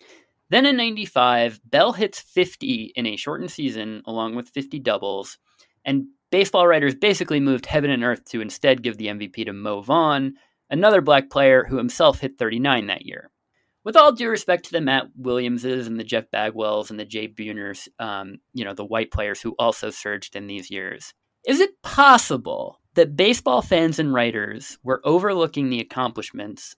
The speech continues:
of an ascendant wave of black sluggers in the mid-nineties?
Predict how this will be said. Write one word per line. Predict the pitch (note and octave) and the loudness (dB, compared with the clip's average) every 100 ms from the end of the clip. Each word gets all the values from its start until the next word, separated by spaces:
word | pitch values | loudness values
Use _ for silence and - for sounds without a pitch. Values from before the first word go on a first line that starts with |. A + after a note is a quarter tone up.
| - | -6
of | A#2 A2+ - | -4 -4 -6
an | |
ascendant | A#2+ - E3 F3+ F#3+ - | -8 -4 -2 0 -4 -2
wave | C3+ C#3 | 0 0
of | A#2+ A2 | -2 -12
black | - A#2+ C#3 | -2 0 0
sluggers | - - B2 A2 G#2+ - | -2 -2 -2 -2 -12 -12
in | A2+ | -14
the | G#2+ | -12
mid-nineties? | G#2 G#2+ - - - - - - | -12 -12 -12 -12 -14 -14 -14 -16